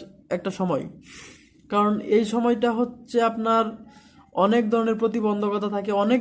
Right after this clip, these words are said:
ধরনের চ্যালেঞ্জ ফেস করা লাগে ফার্স্ট সিক্স মান্থ। তো আপনার তো চাকরি হওয়ার পর আপনার মনে তো অনেক আনন্দ, অনেক খুশি, আপনি নতুন প্রতিষ্ঠানে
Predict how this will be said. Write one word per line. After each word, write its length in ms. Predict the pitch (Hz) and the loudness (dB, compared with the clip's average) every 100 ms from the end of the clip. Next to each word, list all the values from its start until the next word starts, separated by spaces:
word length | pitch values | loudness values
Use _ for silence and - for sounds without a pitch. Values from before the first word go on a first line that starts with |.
| 214 | 2
ধরনের 320 | 226 220 214 190 | 0 0 -2 -2
চ্যালেঞ্জ 360 | 202 202 202 196 - | -2 0 -4 -8 -8
ফেস 200 | 202 196 - | -4 -4 -2
করা 180 | 202 | -2
লাগে 320 | 202 208 208 226 226 - - - - - - - | 0 0 0 -2 -4 -8 -14 -20 -20 -20 -20 2
ফার্স্ট 380 | 185 190 196 - - | 6 8 6 0 -14
সিক্স 280 | - 208 - 180 | -8 -8 -6 -4
মান্থ। 220 | 127 - - - - - - - - - - - - - _ _ 233 | -4 -6 -16 -20 -20 -20 -20 -20 -20 -20 -20 -20 -20 -20 _ _ 4
তো 40 | |
আপনার 360 | 233 233 247 240 226 | 4 4 2 0 4
তো 80 | 269 262 226 - - | 4 6 2 -2 -6
চাকরি 320 | - 240 240 240 | -2 -2 0 2
হওয়ার 240 | 226 220 | 2 2
পর 160 | 226 226 | 2 2
আপনার 340 | 220 220 226 196 - - - - | 2 2 0 -2 -8 -16 -18 -6
মনে 280 | 208 208 214 | -2 0 0
তো 120 | 208 | 2
অনেক 260 | 202 214 196 | 2 2 2
আনন্দ, 320 | 190 208 208 | 2 2 2
অনেক 240 | 190 202 208 | 2 2 0
খুশি, 320 | - 208 208 170 160 - - _ _ - - - _ | -4 -4 -4 -6 -8 -18 -20 _ _ -20 -20 -20 _
আপনি 180 | 190 202 | -2 -2
নতুন 320 | 202 202 208 202 | -2 -2 -2 -2
প্রতিষ্ঠানে 500 | 202 196 202 202 | -2 -4 -6 -4